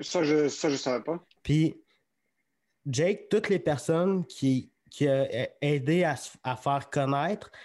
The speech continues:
Speaker 2: qui a mis dans ses vidéos, ben, il leur fait signer un contrat comme quoi, euh, il y a un pourcentage, euh, sur leurs re-, revenus parce que ça vient
Speaker 1: Ok.
Speaker 2: en partie de,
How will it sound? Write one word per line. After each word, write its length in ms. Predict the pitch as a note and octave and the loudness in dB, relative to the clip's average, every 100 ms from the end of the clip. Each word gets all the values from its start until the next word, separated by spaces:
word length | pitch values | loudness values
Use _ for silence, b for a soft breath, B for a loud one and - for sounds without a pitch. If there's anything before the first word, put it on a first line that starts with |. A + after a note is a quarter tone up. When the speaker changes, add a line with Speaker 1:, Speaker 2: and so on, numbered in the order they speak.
| B | B
Speaker 2:
qui 100 | - | -4
a 60 | B2+ | 0
mis 140 | D3 | 2
dans 180 | C#3+ C#3+ | 2 -2
ses 180 | C3 C#3 | 0 -2
vidéos, 540 | B2+ A#2 C3+ D3 G#3+ - B B | -2 0 2 2 0 -6 B B
ben, 360 | A#2+ B2 C#3 E3+ - _ - | -6 -4 -2 -4 -6 _ -2
il 160 | D3 | 2
leur 160 | D3 C3+ | 2 0
fait 140 | - D3 | -2 -4
signer 260 | - D#3 | 0 0
un 100 | D#3 | 0
contrat 540 | D3+ C#3 C3 - D3 G3+ b b b | 0 -2 -2 0 0 -2 b b b
comme 220 | - C#3+ C3 | -4 -2 0
quoi, 220 | D3 C#3+ | 0 0
euh, 960 | C#3+ C3+ B2+ B2+ B2 A#2+ A#2 A#2+ A#2+ - _ _ _ - | 0 0 0 0 0 0 0 0 -2 -4 _ _ _ -4
il 220 | C#3 C3+ | 0 0
y 80 | B2+ | 0
a 40 | C3+ | 0
un 120 | C3 | -2
pourcentage, 720 | C3 C3 C3+ B2 - C3 B2+ | -4 -4 -2 -2 -2 -2 -2
euh, 580 | B2+ B2+ B2 A#2+ A#2+ A#2+ G#2+ _ _ _ _ - | 0 0 2 0 0 -2 -4 _ _ _ _ -14
sur 240 | - A#2+ | -6 -2
leurs 300 | A#2+ B2+ B2 | 0 0 0
re-, 240 | A#2+ B2 A#2+ | 0 -2 -2
revenus 380 | B2+ A2+ B2+ C3+ | -2 0 0 0
parce 200 | A#2+ - | -4 -6
que 100 | B2 | -8
ça 180 | - | -4
vient 180 | A#2 B2 | -2 0
Speaker 1:
Ok. 60 | B2 | 0
Speaker 2:
en 60 | |
partie 360 | A2+ B2 - C3 | -2 -4 -6 -6
de, 420 | B2 B2+ A#2 A2+ | -2 0 0 -2